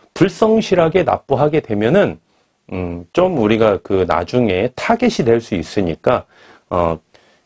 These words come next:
그 기간 안에, 어, 제대로 신고 납부만 하셔라, 이렇게 하신 말씀을 드리고 있는데, 이 부분이 왜 문제냐면, 자, 매출의 육십오 프로가 야놀자,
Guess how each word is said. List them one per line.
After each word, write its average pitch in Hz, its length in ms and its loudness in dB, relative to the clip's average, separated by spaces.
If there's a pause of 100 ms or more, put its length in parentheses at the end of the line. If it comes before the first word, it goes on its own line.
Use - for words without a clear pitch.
(140)
그 104 360 4
기간 156 360 2
안에, 98 460 0 (140)
어, 85 180 -4
제대로 110 460 0
신고 196 380 0
납부만 107 420 0
하셔라, 180 480 0
이렇게 - 300 -6
하신 131 400 -2 (140)
말씀을 110 420 2
드리고 107 320 0
있는데, 87 560 0 (800)
이 240 260 4
부분이 147 800 2
왜 170 300 2 (240)
문제냐면, 107 960 -2 (840)
자, 113 340 2
매출의 123 840 2 (440)
육십오 180 680 2
프로가 123 720 0 (480)
야놀자, 135 680 2